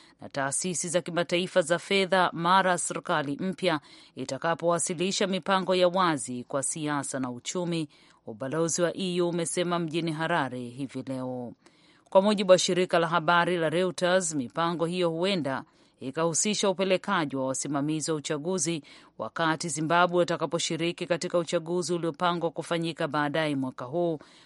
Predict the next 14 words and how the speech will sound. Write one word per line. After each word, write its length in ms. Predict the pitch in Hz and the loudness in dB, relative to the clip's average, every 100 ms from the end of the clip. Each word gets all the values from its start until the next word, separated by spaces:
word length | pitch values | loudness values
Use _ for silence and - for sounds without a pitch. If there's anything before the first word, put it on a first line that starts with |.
| _ | _
kwa 120 | - | -6
mara 320 | 131 156 170 175 | -2 0 2 2
ya 120 | 170 | 0
kwanza 440 | - 196 196 185 | 2 2 4 2
tangu 400 | 180 190 190 190 | 2 0 0 -2
kuondoka 480 | - 190 180 185 190 | 0 2 4 4 4
mamlakani 760 | 180 180 180 175 180 139 120 | 0 0 0 0 -4 -4 -4
kwa 160 | 120 139 | -6 -6
rais 400 | 135 143 143 - | -4 -4 -4 -4
wa 60 | 147 | -4
nchi 200 | 143 147 | -4 -8
hiyo 380 | 160 143 139 - | -6 -4 -4 -6
Robert 540 | 151 143 127 135 - | -6 -6 -6 -8 -6
Mugabe. 760 | 135 123 127 123 113 120 117 92 | -8 -6 -8 -10 -10 -12 -12 -14